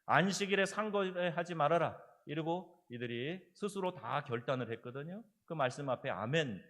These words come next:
했단 말입니다. 그런데 이제 각자가 제사장부터 시작해서 백성들이 이 곁길로 가기 시작을 하는 겁니다. 또 십오 절에서 십육 절에 보면 "내가 본즉 유다에서 어떤 사람이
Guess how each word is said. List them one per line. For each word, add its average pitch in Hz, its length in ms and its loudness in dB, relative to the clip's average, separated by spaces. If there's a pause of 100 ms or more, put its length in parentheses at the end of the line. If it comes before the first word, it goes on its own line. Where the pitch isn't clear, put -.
(140)
했단 127 220 -4
말입니다. 98 640 -6 (240)
그런데 127 200 -6
이제 101 140 -8
각자가 92 800 -4 (120)
제사장부터 117 680 -4
시작해서 104 500 -10
백성들이 104 720 -8 (200)
이 143 60 -12
곁길로 139 760 -2 (200)
가기 90 220 -10
시작을 104 400 -8
하는 110 180 -10
겁니다. 82 420 -14 (460)
또 135 60 -6
십오 156 320 -4
절에서 135 380 -2
십육 139 360 -8
절에 117 200 -2
보면 104 500 -2 (720)
"내가 110 320 0
본즉 127 580 -2
유다에서 123 680 0
어떤 123 300 -4
사람이 120 580 -2